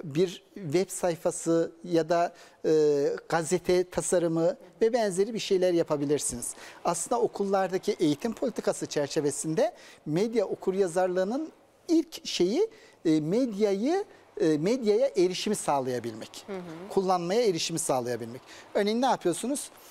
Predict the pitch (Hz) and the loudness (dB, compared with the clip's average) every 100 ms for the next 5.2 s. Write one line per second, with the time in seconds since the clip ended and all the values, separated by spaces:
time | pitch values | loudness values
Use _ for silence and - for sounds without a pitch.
0 | - - - 233 - 240 185 - 247 - | -20 -18 0 0 2 0 -2 0 -2 -2
1 | - - - - 175 160 156 202 - - | -10 -20 -10 0 4 4 4 0 -2 -2
2 | 240 - 151 147 - 143 170 147 151 269 | 0 2 2 0 0 -2 0 0 2 -2
3 | 311 - - - - 170 147 214 254 254 | -4 -14 -20 -10 0 2 2 2 2 0
4 | - 220 208 - 226 220 156 156 - 226 | 0 0 0 -2 0 0 2 0 0 -2
5 | 269 - | -2 -6